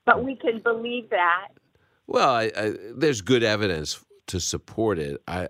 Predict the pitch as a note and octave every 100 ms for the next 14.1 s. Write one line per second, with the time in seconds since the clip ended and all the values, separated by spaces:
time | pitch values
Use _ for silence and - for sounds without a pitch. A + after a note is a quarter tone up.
0 | - F#2+ G#2+ G2 D#2+ F2+ F#2 E2+ D#2+ D2
1 | - F2+ G#2+ - D#2+ F2 - - _ -
2 | F2 F#2+ F2 C#2+ E2 E2+ E2 - D2+ D2
3 | D2 D#2 C#2 - B2 A2+ D#2 D2+ - -
4 | _ _ F#2+ E2+ E2+ D2+ E2 F2 E2 F#2
5 | D#2 C#2+ C#2+ - D#2 D2+ D2+ - C#2+ D#2+
6 | - D#2+ D2+ D2+ D#2+ E2 - E2 D#2 D2+
7 | D2 D2+ D2+ D2 C#2+ - - _ D2+ D2+
8 | E2 D#2 D2 - D#2 D#2 - - C2+ D2
9 | C#2+ C#2+ C#2+ D#3+ - - _ - C#2+ C2+
10 | B1+ - E2+ F2 D#2+ D#2 - E2 D2+ -
11 | D2 C#2+ C#2+ - - _ - G2 - D#2
12 | D#2 D2+ - D#2+ D2 D#2+ D#2+ D#2+ D#2+ D2+
13 | - - _ G2+ G2+ F2 - E2+ E2 D#2